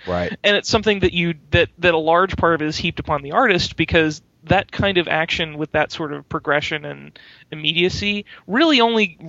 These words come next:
Speaker 2: gets seen by people who are just super solid storytellers. Like, you only see that in, like, the heyday of, like, Frank Miller when he was doing Daredevil and,
Speaker 1: Mm-hmm.
Speaker 2: you know,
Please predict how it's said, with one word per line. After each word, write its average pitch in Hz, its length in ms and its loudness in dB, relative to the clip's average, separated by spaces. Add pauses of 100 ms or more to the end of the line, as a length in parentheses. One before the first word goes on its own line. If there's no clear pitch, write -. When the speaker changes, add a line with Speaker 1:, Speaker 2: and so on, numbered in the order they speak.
(240)
Speaker 2:
gets 190 200 0
seen 180 340 -2
by 160 160 2
people 165 200 -2
who 165 160 0
are 151 140 2
just 160 220 -8 (240)
super 180 440 -2
solid 147 320 2
storytellers. 139 680 -6
Like, 156 180 -4
you 180 80 2
only 214 120 6
see 180 120 2
that 175 140 4
in, 160 60 -14
like, 156 180 -4
the 147 80 -4
heyday 160 340 0
of, 143 80 -2
like, 139 180 0
Frank 156 300 -4
Miller 151 320 -2
when 151 100 -4
he 156 100 -4
was 151 80 -4
doing 127 240 -10
Daredevil 151 720 0
and, 113 200 -2
Speaker 1:
Mm-hmm. 110 160 -2 (300)
Speaker 2:
you 170 140 0
know, 151 280 0